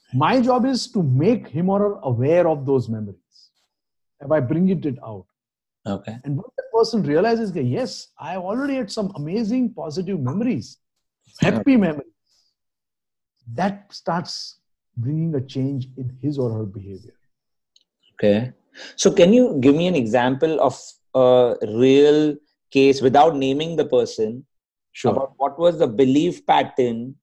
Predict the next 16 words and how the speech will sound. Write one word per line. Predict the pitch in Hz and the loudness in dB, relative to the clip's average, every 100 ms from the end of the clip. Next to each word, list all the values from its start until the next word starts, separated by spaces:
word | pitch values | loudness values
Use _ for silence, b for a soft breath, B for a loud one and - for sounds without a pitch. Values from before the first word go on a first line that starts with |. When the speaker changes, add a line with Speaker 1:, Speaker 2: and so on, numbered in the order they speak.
| _ | _
Speaker 2:
and | 127 127 123 110 | -6 -6 -6 -2
what | 127 143 _ | -2 -2 _
kind | - 139 139 | -2 -2 0
of | 139 - - _ _ _ _ _ - | -2 -4 -20 _ _ _ _ _ -4
a | 120 | -4
change | 120 - 131 139 147 131 - | -2 0 2 0 -4 -8 0
was | 131 127 | 2 2
created | - 123 127 139 139 | -4 0 2 2 0
in | 135 | 0
the | |
person | 117 123 120 131 | 0 -2 -2 -6
through | 117 123 | -4 -2
a | 123 | -2
hypnotherapy, | 117 127 113 117 113 _ _ _ _ _ | -4 -8 -6 -6 -6 _ _ _ _ _
hypno-, | 120 113 123 - 131 131 - | -8 -4 -6 -4 -4 -4 -6
hypnosis, | 113 - 123 123 131 135 123 - - | -12 -10 -8 -8 -6 -4 -4 -6 -20